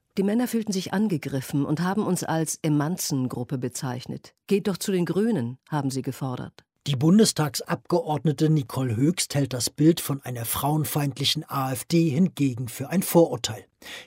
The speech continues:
Speaker 2: Allerdings musste die alleinerziehende Mutter selbst schon eine Parteischlappe einstecken.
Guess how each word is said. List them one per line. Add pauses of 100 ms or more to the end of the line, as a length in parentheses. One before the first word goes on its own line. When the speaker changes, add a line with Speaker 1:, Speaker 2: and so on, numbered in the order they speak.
Speaker 2:
Allerdings
musste
die
alleinerziehende
Mutter
selbst
schon
eine
Parteischlappe
einstecken.